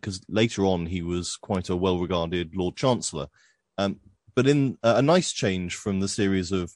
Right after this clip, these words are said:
born aristocrats that we've had recently, he wasn't from a noble family. He was actually born in County Down in Northern Ireland, uh, in eighteen seventeen as the son of an army captain. And whilst they were, were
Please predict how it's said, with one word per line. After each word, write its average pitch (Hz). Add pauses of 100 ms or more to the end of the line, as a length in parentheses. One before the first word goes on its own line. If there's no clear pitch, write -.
(140)
born 98
aristocrats 95
that -
we've 73
had 85
recently, 80 (140)
he 107
wasn't 131
from 107
a 101
noble 104
family. 78 (100)
He 101
was 101
actually 95 (420)
born 110
in 95
County 104
Down 98
in 87
Northern 90
Ireland, 80 (100)
uh, 82
in 85
eighteen 85
seventeen 82
as 82
the 95
son 98
of 90
an 95
army 90
captain. -
And 80
whilst 107
they 87
were, 85 (160)
were 80